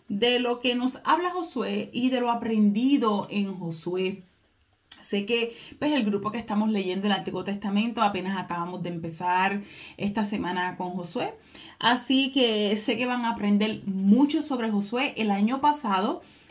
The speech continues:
estuve hablando sobre este libro. Por eso es que no voy a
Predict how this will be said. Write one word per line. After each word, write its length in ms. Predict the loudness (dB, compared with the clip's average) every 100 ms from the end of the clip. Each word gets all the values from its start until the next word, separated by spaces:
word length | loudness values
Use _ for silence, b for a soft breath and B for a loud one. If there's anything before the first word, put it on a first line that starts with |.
| B
estuve 360 | -4 0 0
hablando 420 | 2 4 2 2 -2
sobre 360 | -2 -2 -2
este 240 | -4 -2 -2
libro. 460 | 0 -2 0 -2 B B B 0
Por 140 | 4
eso 260 | 4 4 0
es 200 | -2 0
que 140 | 4
no 240 | 4 4
voy 320 | 2 2 2 2
a 500 | 2 2 2 0